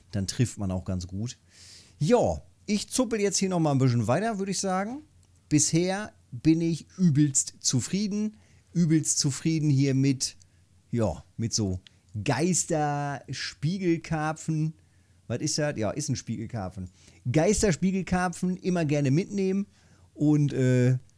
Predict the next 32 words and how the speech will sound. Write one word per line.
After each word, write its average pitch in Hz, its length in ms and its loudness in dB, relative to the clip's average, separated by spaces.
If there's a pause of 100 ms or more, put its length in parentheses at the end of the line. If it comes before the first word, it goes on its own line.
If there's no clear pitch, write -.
(100)
Schuppi, 208 800 0 (240)
naja 127 240 0
gut, 131 160 -2
der 131 100 2
ist 143 60 -4
natürlich 139 340 0
ein 127 120 2
bisschen, 123 380 2 (400)
bisschen 127 280 2
lütt, 139 420 0 (100)
der 156 180 -4
kleine, 156 600 -4 (420)
der 135 120 -4
kleine 139 360 -2
Rode. 147 560 -2 (400)
Aber 156 540 -4
auch 135 160 -4
so 147 120 -2
ein 120 60 -4
kleiner 143 340 -4
Roder 143 560 -2
wäre 131 120 0
natürlich 127 400 0
auch 180 140 0
nicht 165 180 2
schlecht, 156 320 -2
nehme 135 160 2
ich 127 60 0
auch 117 100 -4
gerne 107 220 -2
in 98 100 -4
groß. 185 460 -4